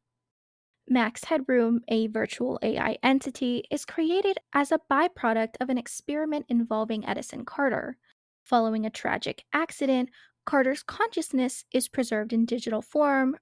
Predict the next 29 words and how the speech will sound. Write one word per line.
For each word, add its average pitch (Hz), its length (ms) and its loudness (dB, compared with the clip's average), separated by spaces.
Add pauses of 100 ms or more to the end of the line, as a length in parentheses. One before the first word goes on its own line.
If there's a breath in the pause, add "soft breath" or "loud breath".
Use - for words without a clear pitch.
resulting 247 640 0
in 240 180 0
the 226 80 0
development 233 720 0
of 226 260 0
our 240 140 4
main 233 240 -2
character. - 640 -2 (440)
And 226 260 0
his 233 240 -2
name 240 320 0
comes 226 340 -2
from 220 400 0
a 233 200 -2
sign 233 460 -2
that - 200 -8
he - 180 -10
saw 294 600 2
right - 180 -2
before 226 220 -6
the 240 180 -8
accident, 254 600 0 (100)
uh, 226 140 -4 (100)
that - 240 -6
said, 226 360 -8
of - 120 -16
course, - 500 -2 (220)
Max 233 320 -6
Headroom. - 500 -10